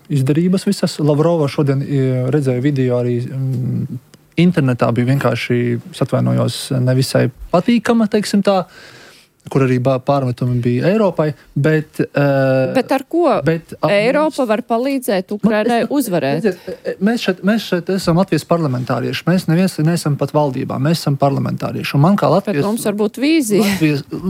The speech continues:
Speaker 1: vīzija mums jāprasa, protams, arī no ārlietu ministrijas,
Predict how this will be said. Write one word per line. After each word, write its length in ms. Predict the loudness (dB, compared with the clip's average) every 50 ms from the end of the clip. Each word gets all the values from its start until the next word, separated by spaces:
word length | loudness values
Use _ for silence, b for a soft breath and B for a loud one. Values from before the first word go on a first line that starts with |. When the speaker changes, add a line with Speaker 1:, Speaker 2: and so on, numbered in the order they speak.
| -4 -4 -2
Speaker 1:
vīzija 540 | 0 2 4 4 4 4 4 4 2 2 2
mums 220 | 2 0 0 0 2
jāprasa, 400 | 2 2 2 2 0 0 -2 -2
protams, 400 | -2 -2 -2 0 0 -2 -2 0
arī 220 | 0 0 2 2 2
no 80 | 2
ārlietu 320 | 2 2 2 0 0 -2 0
ministrijas, 600 | 2 2 2 2 0 -2 -4 -8 -6 -6 -6 -8